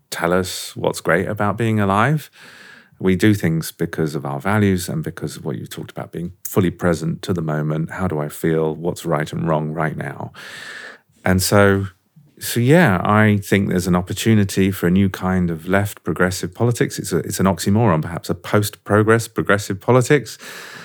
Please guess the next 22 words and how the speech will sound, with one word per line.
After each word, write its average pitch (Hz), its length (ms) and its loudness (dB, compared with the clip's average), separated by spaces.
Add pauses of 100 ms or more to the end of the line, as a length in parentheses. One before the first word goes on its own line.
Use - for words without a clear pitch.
(180)
a - 80 -6
post-doom 107 580 4
progressive 113 440 2
politics, 113 560 0
which - 160 -8
says, 95 300 2
"Nope, 185 340 4
we're, 95 180 2
things 131 360 2
are 110 40 2
gonna 98 200 2
be 87 140 -2
getting 87 340 2
worse, - 440 -4
but - 140 -12
there's - 140 -2
still 110 260 4
a 101 100 6
lot - 160 0
to 92 140 0
play 98 260 2
for." - 360 -8